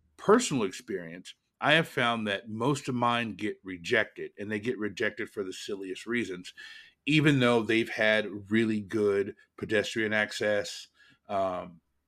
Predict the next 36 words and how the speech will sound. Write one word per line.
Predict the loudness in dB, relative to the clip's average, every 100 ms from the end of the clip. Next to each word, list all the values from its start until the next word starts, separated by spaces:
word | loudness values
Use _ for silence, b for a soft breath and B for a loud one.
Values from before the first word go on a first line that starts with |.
| -8
and, | -2 4 6 4
and | 2 4
everything. | 4 2 -4 -4
So | 2 2 0 B B
what | 8
I | 10
wanted | 12 10
to | 8
do | 8 10 8 6
is | 2 4
I |
wanted | 6 6
to | 4
bring | 2 4 4
up | 4 2 0 -10 _ -6
a | -4
couple | 0 2 2 2
of, | 2 2 0 -6 _ _ -4
um, | 0 2 0 -6 -16 _ _ _ _ _
pictures | -4 -4 -4 -10 -12 -18 _ _
to | -8
show | -2 -2
people | -2 -4 -6 -6 -8 -10 b
what | -4 -2
these | -2 -6
look | -8 -10
like. | -16 -20 _ _ _ _ _ _ _ _ _ _ _ _ _ -20 -14
So | -2 0 0 -4 -20 -20 B B B B
we're | 6
gonna | 8 8
bring | 6 4
up | 4
this | 0 0
first | 2 2 2
one | -2
here. | 0 -2 -4